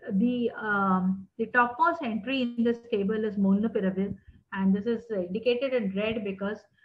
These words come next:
this drug was, you know, it's a small molecule that was invented by Emory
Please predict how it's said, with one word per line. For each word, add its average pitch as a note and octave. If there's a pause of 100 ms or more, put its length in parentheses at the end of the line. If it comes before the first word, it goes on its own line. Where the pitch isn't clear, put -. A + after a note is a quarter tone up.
(180)
this A3
drug C4+
was, C#4
you A#3
know, B3
it's D4
a -
small A#3+
molecule G#3 (440)
that A3
was A3+
invented A3
by A#3
Emory G#3